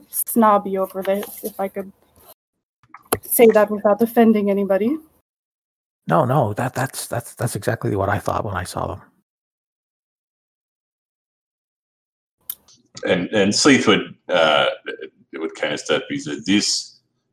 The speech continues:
Speaker 3: this is of the people. This is where we will find tongues that wag with information we can use. People who know the area. Not simply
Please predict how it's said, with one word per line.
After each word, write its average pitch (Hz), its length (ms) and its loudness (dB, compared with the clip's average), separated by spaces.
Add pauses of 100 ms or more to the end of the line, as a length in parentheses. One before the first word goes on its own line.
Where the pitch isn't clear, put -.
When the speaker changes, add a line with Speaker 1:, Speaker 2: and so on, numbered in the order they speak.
(140)
Speaker 3:
this - 140 -10
is - 80 -6
of 80 220 4
the 82 60 -4
people. - 480 -2 (1120)
This - 120 -4
is 85 160 -2
where 87 320 4
we 82 120 2
will 80 180 0
find 80 520 0 (720)
tongues 85 220 -4
that - 180 -2
wag 76 360 4
with 76 180 -4
information 71 680 -8
we 73 120 -8
can 69 200 -14
use. 67 420 -10 (760)
People 80 260 -2
who 82 120 -4
know 80 600 0 (140)
the - 120 -4
area. 76 360 2 (2250)
Not 78 180 2
simply 80 720 -2